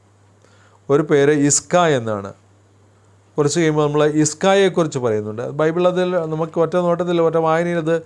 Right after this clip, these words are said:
അവൾക്ക് ഇസ്ക എന്ന് പേരുണ്ടായിരുന്നു എന്ന്, ഉണ്ടായിരുന്നു എന്ന് അറിഞ്ഞുകൂടാ. കാരണം അത് പറഞ്ഞ, അത് വ്യക്തമായിട്ട് ബൈബിൾ പറയുന്നില്ല. എന്നാൽ അത് മിഡ്രാഷിലൂടെയാണ് നമുക്ക് മനസ്സിലാകുന്നത്. ഇവൾക്ക് രണ്ട് പേരുണ്ടായിരുന്നു.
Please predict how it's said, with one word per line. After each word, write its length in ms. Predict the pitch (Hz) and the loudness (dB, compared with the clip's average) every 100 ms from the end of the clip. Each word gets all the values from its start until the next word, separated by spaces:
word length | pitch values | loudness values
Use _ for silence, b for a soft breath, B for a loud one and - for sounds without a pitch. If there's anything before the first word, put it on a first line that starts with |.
| B B B - | B B B 0
അവൾക്ക് 400 | 147 170 160 175 | 2 2 0 -2
ഇസ്ക 380 | 165 - - | -2 -4 -4
എന്ന് 340 | 190 175 170 170 | 0 0 0 -2
പേരുണ്ടായിരുന്നു 920 | 156 160 170 160 160 160 160 165 160 | -2 0 0 2 2 0 -2 -4 -2
എന്ന്, 180 | 156 160 | -2 -2
ഉണ്ടായിരുന്നു 640 | 147 147 156 156 156 160 | -2 0 2 2 0 -2
എന്ന് 140 | 156 156 | 0 0
അറിഞ്ഞുകൂടാ. 480 | 151 156 143 127 117 | 0 2 2 2 0
കാരണം 220 | 139 139 147 | 0 0 0
അത് 180 | 156 | 0
പറഞ്ഞ, 220 | 156 151 160 | 0 0 -2
അത് 360 | 139 147 175 | -6 -4 -2
വ്യക്തമായിട്ട് 580 | 160 160 180 185 190 185 | -2 -2 0 0 0 0
ബൈബിൾ 320 | 170 165 165 | 0 0 0
പറയുന്നില്ല. 640 | 160 160 170 156 117 101 b b b b b - | 0 0 0 -2 -4 -6 b b b b b -6
എന്നാൽ 380 | 139 156 165 165 | -2 0 0 0
അത് 140 | 170 | -2
മിഡ്രാഷിലൂടെയാണ് 920 | 170 165 156 185 185 - 202 190 180 156 | -2 -4 -2 0 0 0 0 2 2 0
നമുക്ക് 260 | 147 143 | -2 -2
മനസ്സിലാകുന്നത്. 580 | 143 135 143 131 131 131 | -4 -2 -2 -2 -2 -2
ഇവൾക്ക് 380 | 131 131 139 131 B B B - | -4 -2 -2 -4 B B B 0
രണ്ട് 320 | 135 151 170 | 0 0 -2
പേരുണ്ടായിരുന്നു. 680 | 160 139 117 110 110 107 | 0 0 0 -4 -4 -6